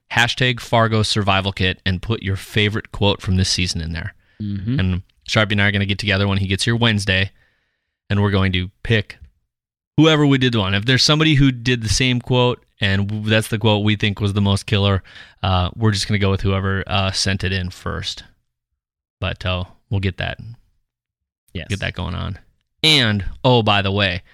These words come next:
Speaker 1: there's more than one prize. We just didn't tell everyone that. I actually didn't tell Sharpie that yet either.
Speaker 2: Oh. <laughs>
Speaker 1: So there's a couple. We're gonna give,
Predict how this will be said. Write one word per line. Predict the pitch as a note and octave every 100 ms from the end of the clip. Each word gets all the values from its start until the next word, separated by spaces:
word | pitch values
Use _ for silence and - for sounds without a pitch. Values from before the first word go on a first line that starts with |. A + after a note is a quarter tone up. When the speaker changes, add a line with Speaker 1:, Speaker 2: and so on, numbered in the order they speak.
| _ _ _ _ _ _ _ _ _ _ _ -
Speaker 1:
there's | B2+ B2
more | C3 A#2+
than | G#2
one | F#2+ F2+
prize. | D#2 - -
We | A#2 -
just | -
didn't | - - -
tell | B1+ -
everyone | - - - -
that. | - - - - -
I | B2+
actually | C3 - G#2
didn't | F#2+ F#2+
tell | -
Sharpie | - D#2+ - -
that | -
yet | - C2
either. | - - - -
Speaker 2:
Oh. | B2+ -
<laughs> | - A2+ - - D4 C4+ D4+ - D4+ - A#3+ - _
Speaker 1:
So | - D3+
there's | E3+
a | D#3
couple. | F3+ E3+
We're | D3
gonna | D#3 D#3+
give, | D#3+